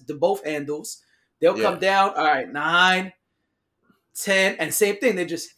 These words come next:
Speaker 1: they'll push it up. I'm like, "What are you doing? You're just breaking the fucking
Speaker 2: Right.
Speaker 1: machine, and that shit is loud."
Speaker 2: Right.
Speaker 1: That shit is mad loud.
Speaker 2: Yeah.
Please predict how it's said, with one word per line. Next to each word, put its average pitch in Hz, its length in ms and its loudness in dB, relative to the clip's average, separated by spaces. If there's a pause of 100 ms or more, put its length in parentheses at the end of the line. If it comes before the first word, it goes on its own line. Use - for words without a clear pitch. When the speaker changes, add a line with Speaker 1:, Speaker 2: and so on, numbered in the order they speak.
(100)
Speaker 1:
they'll 240 160 8
push 339 300 6
it 214 100 4
up. - 240 -8 (320)
I'm 233 140 -8
like, 254 200 -4
"What 269 120 -6
are 302 40 -2
you 285 180 -2
doing? 294 600 -2 (400)
You're - 180 -10
just - 120 -12
breaking 311 380 0
the 302 60 -2
fucking 269 340 -2
Speaker 2:
Right. 285 60 0
Speaker 1:
machine, 294 380 0
and 185 220 -4
that 285 140 4
shit 208 200 -4
is 202 180 0
loud." 175 640 2 (1120)
Speaker 2:
Right. 76 200 -6
Speaker 1:
That 262 100 -10
shit 339 180 -6
is 269 140 -4
mad 403 360 -4
loud. 427 540 0 (680)
Speaker 2:
Yeah. 78 180 -16